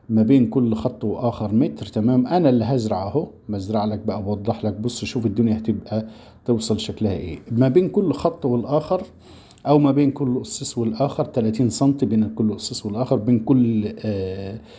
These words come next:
صف والآخر حوالي، آه، متر. تمام؟ شايف زي ما أنت شايف أهو بنحفر. تمام؟ بنحط شوية فرموكلا-، بتموس أو دي تربة جاهزة، وبنبدأ نحط فيها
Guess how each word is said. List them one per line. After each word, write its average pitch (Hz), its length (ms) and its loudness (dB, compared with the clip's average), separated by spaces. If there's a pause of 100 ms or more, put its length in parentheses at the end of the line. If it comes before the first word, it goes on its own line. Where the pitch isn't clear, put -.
(140)
صف - 440 0
والآخر 113 680 0
حوالي، 110 540 0 (180)
آه، 107 100 2
متر. - 460 -4
تمام؟ 127 360 2 (460)
شايف 190 260 4
زي 143 240 4
ما 135 80 4
أنت 123 160 -2
شايف 131 280 0
أهو 131 60 4
بنحفر. 147 500 0 (440)
تمام؟ 120 220 2
بنحط 170 400 0
شوية 131 260 2
فرموكلا-، 117 580 0
بتموس 139 840 0
أو 113 140 2
دي 110 120 2
تربة 110 340 2
جاهزة، 143 440 0 (500)
وبنبدأ 170 560 0
نحط 120 400 0
فيها 120 480 0